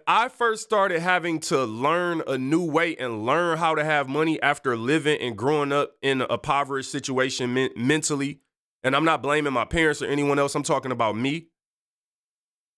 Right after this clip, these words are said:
'cause I'm talking about my mindset that I had. You know, when we first started trying to save money, my wife would be like, "I don't understand why you're saying we can't do this."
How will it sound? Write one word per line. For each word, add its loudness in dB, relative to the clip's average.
'cause -8
I'm 0
talking 0
about 0
my -2
mindset 0
that 0
I 2
had. -2
You 2
know, 0
when 0
we 2
first -2
started 0
trying 0
to -4
save 0
money, 0
my 0
wife -2
would -10
be -4
like, 0
"I 0
don't -4
understand 0
why 2
you're -4
saying 0
we -6
can't -2
do -2
this." -12